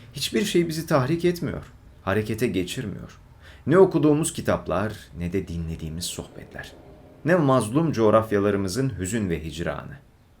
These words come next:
Ne ahiret kaygısı, ne de dava duygusu sakinliğimizi etkilemiyor, rahatımızı bozmuyor. Çünkü çok akıllandık, çok tecrübe edindik, çokça tedbirli olmayı keşfettik.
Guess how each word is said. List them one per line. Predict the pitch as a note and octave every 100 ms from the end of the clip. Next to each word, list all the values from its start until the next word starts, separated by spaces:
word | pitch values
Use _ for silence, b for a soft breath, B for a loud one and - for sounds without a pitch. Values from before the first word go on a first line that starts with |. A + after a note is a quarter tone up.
| -
Ne | G#2+
ahiret | - F#2+ F2+ F#2+ G#2+
kaygısı, | - D2 - F2+ - B2 B2 B B
ne | G#2 G#2+
de | A#2
dava | F#2+ F#2 F2+ G#2 G#2+
duygusu | F#2+ F#2+ - -
sakinliğimizi | - E2+ F2 G2 F2 F2+ F2+ B2
etkilemiyor, | E2 - A2+ D3 C#2+ - - b b b -
rahatımızı | A2 A2+ C#3 E3+ F3 A2+ E2+
bozmuyor. | C3+ E3+ - G#1+ - - _ _ _ _ _ _ _
Çünkü | - A#2 F2+
çok | - F#2+
akıllandık, | A2 - D2+ - - - - _ - _ _
çok | - - -
tecrübe | - E2+ E2+ E2+ F2
edindik, | E2+ - - - - - _ _
çokça | - A2 A#2+ - A2+ G#2+
tedbirli | G2 F2+ F2 G2 C3
olmayı | C3 G#2 F2+ E2+
keşfettik. | F2 E2 - C#2+ - -